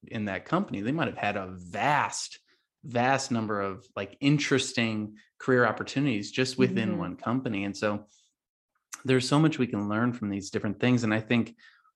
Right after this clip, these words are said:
Speaker 1: one of the things to keep in mind that, um,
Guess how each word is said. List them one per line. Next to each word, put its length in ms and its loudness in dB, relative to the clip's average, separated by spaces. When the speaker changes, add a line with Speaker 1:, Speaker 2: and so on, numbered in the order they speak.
Speaker 1:
one 260 6
of 100 4
the 80 4
things 320 0
to 80 -16
keep 260 -6
in 60 -4
mind 500 0
that, 320 -2
um, 440 -4